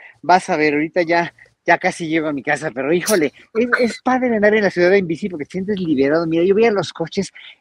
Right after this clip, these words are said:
este, los coches en la ciudad de veras histéricos, así pitando, porque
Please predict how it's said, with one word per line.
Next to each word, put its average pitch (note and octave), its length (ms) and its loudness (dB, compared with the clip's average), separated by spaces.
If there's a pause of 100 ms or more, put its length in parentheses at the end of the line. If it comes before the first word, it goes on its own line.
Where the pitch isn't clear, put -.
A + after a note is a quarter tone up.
(140)
este, - 640 2
los E3+ 220 -6
coches A3 480 -4 (240)
en E3+ 140 0
la E3 100 4
ciudad F3 380 -2
de F#3 120 4
veras F3+ 280 0
histéricos, D3+ 720 -2
así D#3+ 240 -6
pitando, D#3+ 640 4
porque C3+ 400 0